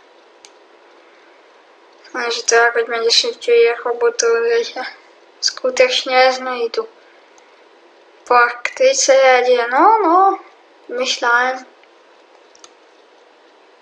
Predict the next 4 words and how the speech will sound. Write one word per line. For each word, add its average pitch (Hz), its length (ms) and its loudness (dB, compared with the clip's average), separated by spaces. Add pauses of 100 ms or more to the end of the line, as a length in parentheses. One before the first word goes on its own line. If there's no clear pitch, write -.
(2500)
Myślałem, 269 680 2
że 254 100 -12
będzie 240 320 -6
nawet... 240 460 -6